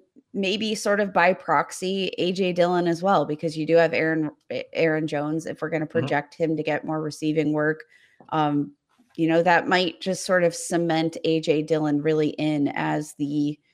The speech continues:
Speaker 2: Sure.
Speaker 1: first and second down back. 'Cause it, you know, it, it felt like it, despite Aaron, A J Dillon's increased usage, it still felt like at any moment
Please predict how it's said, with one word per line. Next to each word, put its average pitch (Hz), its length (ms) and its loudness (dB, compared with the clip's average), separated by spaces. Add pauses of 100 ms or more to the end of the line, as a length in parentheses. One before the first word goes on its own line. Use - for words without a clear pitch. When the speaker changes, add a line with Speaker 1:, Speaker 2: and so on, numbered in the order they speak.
(140)
Speaker 2:
Sure. 117 400 -6
Speaker 1:
first 175 340 2
and 180 120 -2
second 170 340 2
down 151 260 2
back. 147 300 0
'Cause 165 240 -2
it, - 280 -4
you 175 100 -4
know, 151 140 0
it, 160 140 0 (140)
it 170 260 2
felt 202 160 2
like 202 200 4
it, - 360 -2 (500)
despite 233 600 4 (120)
Aaron, 190 300 4 (100)
A 185 100 4
J 185 140 0
Dillon's 175 380 2
increased 165 480 -4
usage, 156 420 -2
it - 220 -6
still 175 300 0
felt 160 340 0
like 156 340 0
at 156 260 0
any 185 300 -2
moment 156 520 0